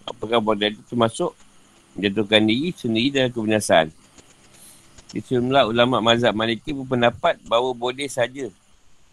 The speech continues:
satu orang menyerang pasukan yang besar sendirian jika dia punya kekuatan. Dan tindakan itu dilakukan ikhlas kerana Allah. Kalau ia tidak punya kekuatan, tindakan itu tergolong menjatuhkan diri sendiri dan kebinasaan. Ada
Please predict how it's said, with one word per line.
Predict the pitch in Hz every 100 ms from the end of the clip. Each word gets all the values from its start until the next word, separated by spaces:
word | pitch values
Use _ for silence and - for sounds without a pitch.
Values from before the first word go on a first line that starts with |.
| _ _
satu | 107 - 95
orang | 120 131
menyerang | 123 117 120
pasukan | 113 107 - 135
yang | 120
besar | 110 - 120
sendirian | - 113 120 117
jika | 101 104 107
dia | 113
punya | 107 113 110
kekuatan. | 107 101 107 101 101 85 - - - - - - - -
Dan | 104 107
tindakan | 107 110 107 92
itu | 113
dilakukan | 131 - - 143 170 _ - -
ikhlas | - 131 127 117
kerana | 104 80
Allah. | 92 87 - _ _ _ _ _ _ -
Kalau | - 104
ia | 101 117
tidak | 113 107 87
punya | 117 127
kekuatan, | - - - 147
tindakan | 135 110 107 113
itu | 117 -
tergolong | 110 123 131 98 _ _
menjatuhkan | - 95 98 98 101
diri | 98
sendiri | - 101 120 127
dan | 110
kebinasaan. | 110 107 107 - 87 78 - - - - - - - - - _ -
Ada | 98